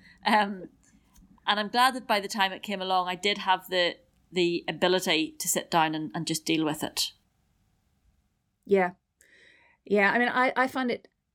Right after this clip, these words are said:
Speaker 1: really helpful that, um, because I've just sold my first adult book, which is
Speaker 2: I
Speaker 1: coming out in a
Speaker 2: know.
Speaker 1: few months'
Speaker 2: I'm
Speaker 1: time.
Speaker 2: very excited about it. I'm, but
Speaker 1: <laughs> And it's
Speaker 2: it's, it's,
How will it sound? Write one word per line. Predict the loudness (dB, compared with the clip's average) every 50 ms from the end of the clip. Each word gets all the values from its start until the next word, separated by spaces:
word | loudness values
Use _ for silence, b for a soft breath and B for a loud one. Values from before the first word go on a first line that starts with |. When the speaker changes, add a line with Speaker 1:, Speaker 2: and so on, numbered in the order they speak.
| -18 -12
Speaker 1:
really | -2 4 4 6 6 4
helpful | 2 0 -2 -4 -4 -4 -4 -2
that, | -2 -2 -4 -6 -14 _ _ _ _ -6
um, | -4 -4 -4 -4 -6 -6 -8 -10 -12 -18 -20 _ _
because | -2 0 0 0 0
I've | 0 0 0 0 -2
just | -4 -2 -2 -4 -10 -12
sold | -8 -4 -2 -4 -4 -4
my | -6 -8 -8
first | -6 -4 -6 -6 -6 -8 -6 -2
adult | 0 2 2 2 0 0 -2
book, | -6 -8 -8 -8 -10 -8 -8
which | -8 -6 -6 -8
is | -8 -8 -10 -14 -16 -18 _ _ _ _ _ -6 -2
Speaker 2:
I | 0
Speaker 1:
coming | 0 2 2
out | 4 4 6 6
in | 4 2
a |
Speaker 2:
know. | 2 -2
Speaker 1:
few | -6 -6 -4 -4 -2
months' | -2 -4 -6 -8 -12 -10 -6
Speaker 2:
I'm | -6 -4
Speaker 1:
time. | -4 -4 0 2
Speaker 2:
very | 4 4 4 4 0
excited | -2 0 2 2 2 2 0 -2 -4
about | 0 2 2 2 2
it. | 0
I'm, | 0 -2 -2 -2 -4 -6 -4
but | -2 -4 -4 0 0
Speaker 1:
<laughs> |
And | 0 2 2
it's | 2 0
Speaker 2:
it's, | -2 -2 -2 -2 0 0
it's, | -2 -2 -2 -8